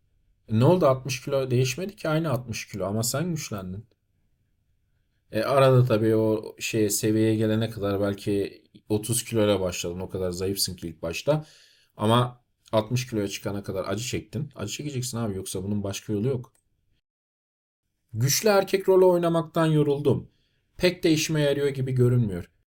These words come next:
Abi bir kere ilişkide güçlü erkek rolü yapmıyorsun. Erkek, normal erkek rolü yapıyorsun. Normal erkek olmaya çalışıyorsun. İlişkide erkek olmaya çalışıyorsun. Yani istersen bırak kadınlığın tüm cazibesiyle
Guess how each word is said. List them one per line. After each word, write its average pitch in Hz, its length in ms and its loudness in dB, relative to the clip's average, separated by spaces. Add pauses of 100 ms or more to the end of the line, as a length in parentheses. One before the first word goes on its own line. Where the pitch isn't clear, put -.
(1120)
Abi 156 180 0
bir 160 80 -8
kere 165 240 2
ilişkide 156 360 0
güçlü 151 300 -6
erkek 147 340 -4
rolü 139 180 -2
yapmıyorsun. 131 720 -6
Erkek, 127 600 -4 (140)
normal 131 520 2
erkek 127 380 -4
rolü 101 160 -2
yapıyorsun. 104 540 -6
Normal 127 320 0
erkek 123 320 -2
olmaya 98 340 -8
çalışıyorsun. 98 580 -8
İlişkide 117 340 -4
erkek 110 400 -4
olmaya 160 300 0
çalışıyorsun. 92 720 -10 (720)
Yani 135 240 4
istersen 202 540 0
bırak 220 260 -4
kadınlığın 180 500 0
tüm 196 200 -2
cazibesiyle 170 920 -2